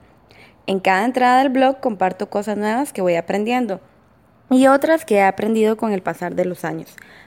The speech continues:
pero todas me han ayudado a ser mejor persona y mejor mujer. Espero te ayuden a vos también para que así podamos juntas aprender cómo enfrentarnos a la vida. Empecemos.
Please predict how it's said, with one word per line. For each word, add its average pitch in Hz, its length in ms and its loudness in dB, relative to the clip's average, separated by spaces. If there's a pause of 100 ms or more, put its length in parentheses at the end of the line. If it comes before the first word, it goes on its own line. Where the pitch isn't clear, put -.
(120)
pero 196 200 0
todas 254 440 2
me 202 140 -2
han 185 100 -4
ayudado 196 400 2
a 208 40 0
ser 180 180 -6
mejor 170 280 -8
persona 262 540 -2 (100)
y 214 100 -2
mejor 175 300 -2
mujer. 170 340 -6 (540)
Espero 262 360 0
te 320 80 -2
ayuden 226 360 0
a 226 60 -2
vos 226 200 -4
también 247 340 0
para 247 220 0
que 208 140 -10
así 165 180 -10
podamos 208 420 0
juntas 226 420 -6
aprender 175 540 -4
cómo 233 280 -2
enfrentarnos 185 600 -4
a 180 60 -4
la 180 100 -4
vida. - 280 -8 (760)
Empecemos. 226 680 -2